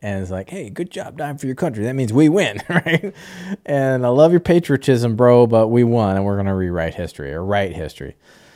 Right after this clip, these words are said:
So, uh, you know, same thing with this idea stuff. Super simple. It's not super complicated as far as what our, what our strategy is. So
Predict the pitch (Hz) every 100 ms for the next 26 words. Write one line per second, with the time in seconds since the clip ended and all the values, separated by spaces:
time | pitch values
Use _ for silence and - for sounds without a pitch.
0 | _ _ - 123 110 107 101 98 - 107
1 | 101 98 92 87 85 - _ - 117 98
2 | - 110 95 101 92 82 87 87 87 80
3 | - 87 76 - - 80 - 95 90 82
4 | 80 80 _ 82 78 - 147 147 - 85
5 | 107 - 78 73 95 _ - - 69 69
6 | _ _ 139 - - 87 - - 90 -
7 | 92 - - - 92